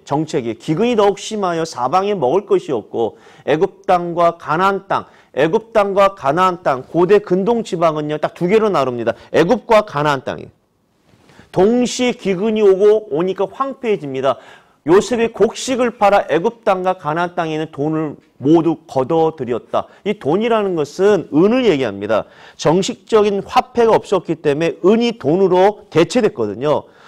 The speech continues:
수많은 은들이 애굽 왕궁에 쌓이기 시작합니다. 바로의 입장에서는요,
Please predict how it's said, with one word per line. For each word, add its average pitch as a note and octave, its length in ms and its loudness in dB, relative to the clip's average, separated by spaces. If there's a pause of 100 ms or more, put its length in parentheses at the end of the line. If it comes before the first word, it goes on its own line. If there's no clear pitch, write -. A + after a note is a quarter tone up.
수많은 C#4 840 2
은들이 A3 560 2
애굽 F3 360 2
왕궁에 G#3+ 720 2
쌓이기 D4 520 2
시작합니다. G#2+ 680 -4 (1500)
바로의 C#4+ 540 4
입장에서는요, F#3+ 1160 2